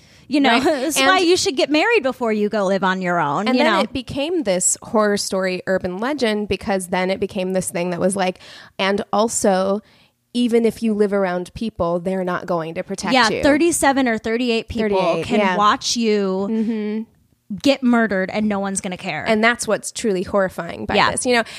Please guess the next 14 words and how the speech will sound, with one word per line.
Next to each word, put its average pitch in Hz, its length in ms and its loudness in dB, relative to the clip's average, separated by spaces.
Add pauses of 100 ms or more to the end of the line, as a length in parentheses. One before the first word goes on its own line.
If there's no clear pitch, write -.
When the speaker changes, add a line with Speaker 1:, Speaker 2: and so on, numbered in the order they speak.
(140)
Speaker 2:
And 277 300 -2 (240)
we're 247 180 2
gonna 302 160 2
talk 208 220 0
about 196 240 0
that 202 240 -2
a 196 60 -4
little 196 160 0
bit 208 120 0
more, 196 460 0
I'm 196 140 -2
sure, 190 640 0
but 202 300 0 (800)
that 226 560 -2